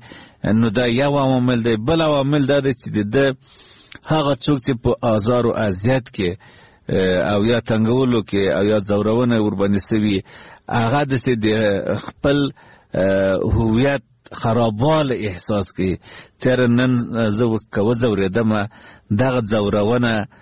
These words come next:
نن په اجتماعي صفحاتو کې څوک دا ونه لیکي. اه، او داسې چې که مجلس وي، که، که مو غونډه وي،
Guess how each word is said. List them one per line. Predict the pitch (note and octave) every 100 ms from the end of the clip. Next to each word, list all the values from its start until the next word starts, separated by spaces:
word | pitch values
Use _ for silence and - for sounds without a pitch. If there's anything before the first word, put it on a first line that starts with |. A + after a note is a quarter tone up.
| _ -
نن | A#2+ C3+
په | A#2+ C3
اجتماعي | A2+ - - A2+ C#3+
صفحاتو | C3+ C3 A2 A2 A2+ A#2+ A#2
کې | G#2+ A2 A2 G#2+ - - _ -
څوک | C3+ A#2
دا | G#2 A#2+ A#2+ A#2+ - _
ونه | A#2 C#3 E3+ D#3+
لیکي. | B2 F#2 F#2+ E2 D2+ _ _ _ - - - - _
اه، | - A2 G#2+ -
او | B2+ A#2
داسې | A#2+ C3 C3+ B2 A2
چې | A#2+ A#2+ A2+ - - _ _ -
که | C3+
مجلس | B2 C3 A#2+ C3 C#3 -
وي، | B2 A#2+ G#2+
که، | G#2 - G#2+ - -
که | A2
مو | A2
غونډه | F#2 C#3+ C#3+
وي، | B2+ B2 A2